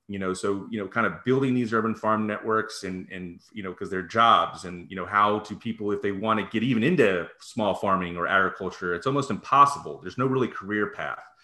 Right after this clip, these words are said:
Um, you know, so I know that's what a, a big part of what Seeds of Change has really brought to the table, which has been awesome to see.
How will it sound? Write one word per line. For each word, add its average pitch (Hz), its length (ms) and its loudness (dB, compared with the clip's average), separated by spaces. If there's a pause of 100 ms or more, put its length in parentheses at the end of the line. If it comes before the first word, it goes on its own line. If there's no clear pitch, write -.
(400)
Um, 87 380 0
you 101 80 -4
know, 101 80 0
so 107 120 0
I 104 80 6
know 123 160 6
that's 110 280 2
what 107 100 0
a, 98 240 2
a 95 60 -2
big 101 380 -2
part 104 260 2
of 90 120 -2
what 92 160 -4
Seeds 98 200 -6
of 82 80 -8
Change 113 340 -2
has 104 100 -8
really 104 180 -2
brought 98 320 0
to 104 60 -12
the 92 60 -6
table, 101 380 -4
which 95 200 -6
has 90 100 -14
been 87 200 -8
awesome 92 360 -4
to 87 120 -14
see. 95 460 -6